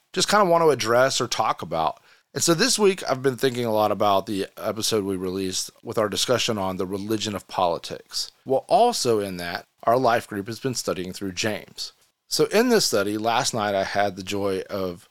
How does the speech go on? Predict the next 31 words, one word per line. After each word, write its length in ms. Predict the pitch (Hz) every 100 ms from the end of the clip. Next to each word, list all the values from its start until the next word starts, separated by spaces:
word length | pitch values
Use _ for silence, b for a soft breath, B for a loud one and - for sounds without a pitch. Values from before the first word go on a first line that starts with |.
| -
being 160 | 104 120
able 160 | 117 110
to 380 | 117 107 98 -
sit 500 | - - 175 131 -
while 260 | 131 110 107
one 240 | 110 139
of 100 | 120
my 120 | 117
close 300 | 107 - 139
friends, 280 | - 131 117
Scott, 480 | - - 120 101 87 _ -
took 280 | - 180
us 100 | 196
through 160 | - 151
a 60 | 120
study 360 | - 107 104
of 120 | 95
James 280 | 87 101 98
chapter 400 | - - - 87
two, 320 | - - - - _
verses 380 | 110 101 - -
one 200 | 104 101
through 180 | - 92
thirteen. 640 | - 87 - 95 90 - _ _ _
And 100 | 127
this 180 | 185 208
is 160 | 214 135
where 220 | 117 113
James 340 | 98 107 107
addresses 480 | 110 92 87 - 95
partiality. 960 | - - 87 - 85 78 80 53 50